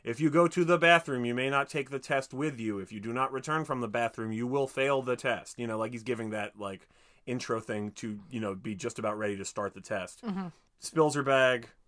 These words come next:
Speaker 1: Spills, you know, food. She's picking 'em up. Nobody's helping her. Keanu's kinda like, "Oh, this sausage touched my desk," and hands it to her. And, and they start the test. And Keanu's like, "Hey, psst,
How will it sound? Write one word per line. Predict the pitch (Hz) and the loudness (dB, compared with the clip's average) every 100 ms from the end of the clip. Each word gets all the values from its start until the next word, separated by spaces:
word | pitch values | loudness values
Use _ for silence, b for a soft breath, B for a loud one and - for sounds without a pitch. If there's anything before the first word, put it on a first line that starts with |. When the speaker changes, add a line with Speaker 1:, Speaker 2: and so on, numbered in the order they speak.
| _ _ | _ _
Speaker 1:
Spills, | - 131 123 117 | -4 2 2 0
you | 120 | -6
know, | 104 104 104 | -4 -6 -10
food. | - - 127 123 - | -12 -4 -2 -2 -4
She's | - 131 | -6 -6
picking | - 135 131 | -4 -6 -2
'em | 123 | 2
up. | 120 | 2
Nobody's | 117 120 117 110 | 4 2 2 -2
helping | 123 110 113 | 0 0 -2
her. | 110 107 | -6 -6
Keanu's | 120 113 113 | -4 -4 -6
kinda | - 113 | -6 -4
like, | 107 101 - | -4 -6 -2
"Oh, | 123 117 | 0 0
this | 104 107 | -2 -4
sausage | - 113 120 104 85 | -6 -6 -6 -8 -12
touched | - 107 - | -10 -10 -10
my | 107 98 | -10 -10
desk," | 95 117 113 - - | -6 -4 -4 -6 -8
and | 95 92 | -10 -8
hands | 98 92 | -8 -8
it | 98 | -8
to | 101 | -8
her. | 92 92 92 | -6 -6 -6
And, | 85 - | -10 -10
and | 110 | -8
they | 101 | -6
start | 98 | -8
the | 95 | -10
test. | - 87 - | -12 -12 -12
And | 92 87 | -18 -14
Keanu's | 98 92 | -14 -12
like, | 87 - - | -14 -16 -16
"Hey, | 131 113 - _ _ | -14 -14 -20 _ _
psst, | - - | -12 -12